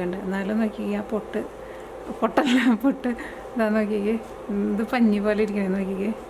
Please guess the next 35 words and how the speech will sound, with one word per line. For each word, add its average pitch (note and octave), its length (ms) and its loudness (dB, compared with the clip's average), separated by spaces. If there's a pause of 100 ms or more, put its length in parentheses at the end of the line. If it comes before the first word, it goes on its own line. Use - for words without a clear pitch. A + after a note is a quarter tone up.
(640)
ഇനി A#3 140 2
അത് A#3+ 160 2
കുറച്ച് D#4+ 320 2
പഞ്ചസാര C4 480 4
എന്തെങ്കിലും D4 260 4
ഇട്ട് C4+ 180 -2
അല്ലെങ്കിൽ A#3+ 240 2
കുറച്ച് C4 260 0
ശർക്കര B3 380 2 (100)
ചീമ്പിയിട്ട് B3 360 4
കൊടുത്തിട്ടുണ്ടെങ്കിൽ A3 500 2
പിള്ളേർക്ക് G3+ 340 2
കഴിക്കാൻ G3 340 0
വേണ്ടിയിട്ട് F#3+ 340 0
നല്ല F3 140 -4 (100)
ഇഷ്ടമായിരിക്കും. - 400 -8 (500)
ഇത്തിരി C#4+ 240 4
ശർക്കരയും D4+ 400 4
ചീമ്പിയിട്ടിട്ട് C#4 480 4
ഒരു C4 120 2
പഴം B3+ 240 2
കൂട്ടിയിട്ടാണ് B3+ 400 0
കുഴച്ചിട്ടുണ്ടെന്ന് A#3 640 2
വെച്ചിട്ടുണ്ടെങ്കിൽ A3+ 340 2
ഒന്നും G#3 260 4
പറയാനില്ല, F#3+ 460 0
അത്രയ്ക്ക് G3 360 2
രുചിയായിരിക്കും. G3+ 520 2 (760)
പിന്നെ B3+ 160 2
ഇത് D4+ 100 4
ഉണ്ടാക്കുന്ന C#4 360 4
സമയത്ത് D4 340 4
വേണമെന്ന് C4+ 280 2
വെച്ചിട്ടുണ്ടെങ്കിൽ C#4+ 340 4
നിങ്ങൾക്ക് C#4 200 4